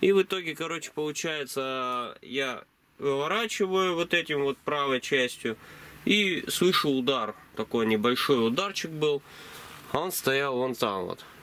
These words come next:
Ну и, в общем, сейчас я покажу вам, что в итоге этого всего получилось, короче. Ударил я ему в будку. Вот так вот. Сложила у меня зе-, этот,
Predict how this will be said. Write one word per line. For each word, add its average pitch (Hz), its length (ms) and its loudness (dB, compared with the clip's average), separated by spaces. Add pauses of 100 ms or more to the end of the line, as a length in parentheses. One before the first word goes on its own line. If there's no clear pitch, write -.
Ну 143 160 6
и, 147 80 6
в 131 80 6
общем, 127 260 0
сейчас 120 220 0
я 110 100 0
покажу 110 460 0
вам, 107 160 0
что - 260 -2
в 117 80 4
итоге 113 380 2
этого 107 380 0 (560)
всего 135 560 -2
получилось, 127 760 -2
короче. 110 460 -2 (880)
Ударил 113 460 -2
я 110 140 -4
ему 110 160 -4
в 113 120 -10
будку. 175 520 -4 (2000)
Вот - 160 -6
так 123 280 -6
вот. 110 120 -8 (760)
Сложила 131 580 -4
у 113 100 -4
меня 110 260 -2
зе-, 113 380 -4
этот, 104 240 -8